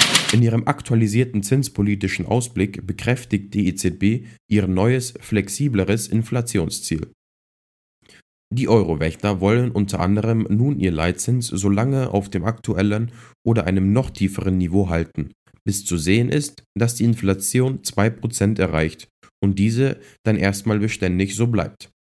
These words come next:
Das könnte auch eine Übergangszeit von Inflationsraten über zwei Prozent beinhalten.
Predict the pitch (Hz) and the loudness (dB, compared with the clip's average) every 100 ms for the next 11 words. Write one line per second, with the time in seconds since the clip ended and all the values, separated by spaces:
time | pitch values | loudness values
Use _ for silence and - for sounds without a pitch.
0 | _ - 120 120 - 98 110 90 98 - | _ -2 -2 0 0 2 2 2 0 0
1 | 98 101 120 90 80 85 - - 87 101 | 0 2 2 0 0 -4 -6 -2 -2 -2
2 | - 92 90 87 87 - 98 107 104 87 | -4 -2 -2 -2 -6 -2 0 0 -2 -2
3 | 90 - 85 - - - 85 98 107 - | -4 -2 -4 -4 -6 -4 -4 -4 -4 -4
4 | 87 101 - 120 95 82 73 73 - - | -2 -2 -2 -2 0 0 -2 -6 -8 -12